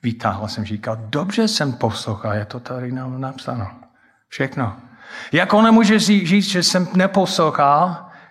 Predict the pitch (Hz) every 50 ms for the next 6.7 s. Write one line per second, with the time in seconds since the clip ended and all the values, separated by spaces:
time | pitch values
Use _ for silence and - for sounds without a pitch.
0 | _ _ - - 175 170 - 208 196 - 196 185 196 214 208 - - 208 - -
1 | 180 165 - - 170 - - 202 202 - 240 233 - - 117 104 107 - - -
2 | - - - _ _ _ _ _ _ _ _ _ _ _ _ - 147 123 151 165
3 | 165 - 180 170 - 170 165 156 156 156 151 160 151 151 - - - - - 175
4 | 160 - - 143 127 123 120 117 120 120 123 120 - - - _ _ _ _ -
5 | - - 143 120 107 92 90 - _ _ _ _ _ _ _ _ _ _ _ _
6 | _ - 143 120 - 120 110 104 98 95 104 - _